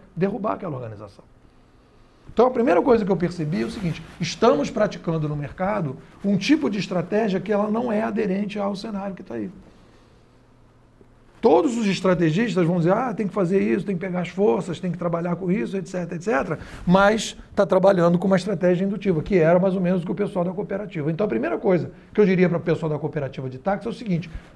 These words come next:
não trabalhem com estratégia indutiva. Temos que trabalhar com estratégia dedutiva. O que que é estratégia dedutiva? É. Então, eu tenho que entender que, que tempestade é essa. Eu tenho que tentar entender o que que está mudando,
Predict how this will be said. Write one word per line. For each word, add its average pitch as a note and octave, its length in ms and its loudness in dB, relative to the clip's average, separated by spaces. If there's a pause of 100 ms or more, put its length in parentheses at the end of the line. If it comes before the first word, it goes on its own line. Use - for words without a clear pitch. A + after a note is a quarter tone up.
(100)
não F#3+ 400 2
trabalhem F3 540 0
com F#3 120 -10
estratégia F3+ 500 -6 (180)
indutiva. G#3 540 -6 (340)
Temos G#3+ 220 4
que A3 80 -4
trabalhar G3+ 360 0
com G3+ 80 -8
estratégia G#3 400 -6
dedutiva. G3+ 440 -6 (220)
O - 20 -16
que F4 100 2
que D#4+ 120 4
é C4 80 8
estratégia F3+ 420 4
dedutiva? D#3+ 560 2 (1080)
É. D#3+ 260 6 (1080)
Então, D#4 140 8
eu D#4 80 8
tenho F4 180 6
que F4 100 -2
entender C#4+ 440 4
que, C#4 140 -6
que G3 120 -4
tempestade F3 640 2
é B2 220 0
essa. - 240 -20 (180)
Eu F3 140 0
tenho C#4 180 2
que D4+ 100 -2
tentar A#3+ 500 0
entender A3+ 400 4
o - 340 -4
que G4+ 200 6
que G4+ 100 -2
está A3+ 240 2
mudando, B3+ 720 4